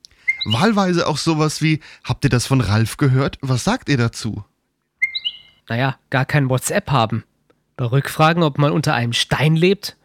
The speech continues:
Speaker 2: alle Messenger aufzählen, die man stattdessen hat. Äh, hat dann zur Folge, dass der Sportverein nur die wichtigsten Infos per S M S schickt und dann Ruhe ist.
Speaker 1: Und zwischendurch immer mal Dinge fragen wie: "Sagt mal, wie viel Cola bekommen eure Kinder abends?" oder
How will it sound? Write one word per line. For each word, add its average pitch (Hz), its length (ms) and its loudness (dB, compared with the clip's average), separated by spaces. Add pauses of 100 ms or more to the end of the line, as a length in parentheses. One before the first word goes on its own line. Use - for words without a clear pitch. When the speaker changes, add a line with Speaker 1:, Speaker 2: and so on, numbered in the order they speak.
(160)
Speaker 2:
alle 135 220 0
Messenger 160 460 0
aufzählen, 175 440 0
die 151 100 0
man 139 140 2
stattdessen 190 560 -2
hat. 95 260 -4 (1080)
Äh, 123 80 -8
hat 117 280 -6
dann 120 140 -2
zur 123 140 -6
Folge, 143 300 0
dass 139 140 -2
der - 120 -2
Sportverein 139 600 0
nur 147 120 0
die 139 140 0
wichtigsten 143 380 -2
Infos 156 380 -2
per 143 140 0
S 131 120 -4
M 135 100 -2
S 185 220 -2
schickt - 300 -4
und 127 140 -4
dann 135 100 0
Ruhe 151 300 2
ist. - 320 -8 (1120)
Speaker 1:
Und 220 220 0
zwischendurch 180 760 0
immer 190 180 4
mal 156 200 2
Dinge 151 260 4
fragen 127 500 0
wie: 127 160 2 (280)
"Sagt 120 400 0
mal, 120 280 4
wie 165 100 2
viel 220 220 0
Cola 233 480 0
bekommen 131 480 0
eure 113 240 -2
Kinder 120 400 0
abends?" 123 500 -2
oder 139 380 0